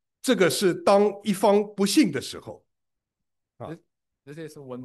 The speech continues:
Speaker 2: marriage, uh, in marriage there is one unbelieving party.
Speaker 1: 那如果说双方都是，呃，信徒的这样的一个婚姻，那么，呃，这，这样的一种婚姻，那么婚姻对我们来说是不是，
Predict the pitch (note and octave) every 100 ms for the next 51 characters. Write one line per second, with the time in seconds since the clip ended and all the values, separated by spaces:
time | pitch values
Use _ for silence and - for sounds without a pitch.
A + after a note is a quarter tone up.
0 | C3 C#3+ C#3+ B2+ C#3+ D#2 - C#3+ C3+ D3+
1 | D3 C#3 C3 C#3+ C#3 C3 C3+ C#3 C#3+ D3+
2 | C3 C#3 C3+ D3 D3+ C#3+ - _ _ B2+
3 | B2 C3+ _ _ _ - A3 F#3+ A3+ E4
4 | G#3+ E3+ B3 A#3 - D#4+ D#4+ D4+ D4 -
5 | - F#4 F#4 F#4 F3+ B2 - - D#3 C3+
6 | C#3 D4+ G3 - D3+ D#3 - C4 E3 C3
7 | C3 C#3 - C#3 C#3+ C#3+ C#3+ - _ A#3+
8 | G3+ D#3+ - D#3+ - G3 E3+ - - C#4+
9 | F#3 F3 E3 A#2 A#2 E3 D#3+ F3 D3 -
10 | A#3+ A#3 A3 A#3+ E3 B2+ B2+ C3 E3 D3+
11 | - C#3+ C3+ D3 B2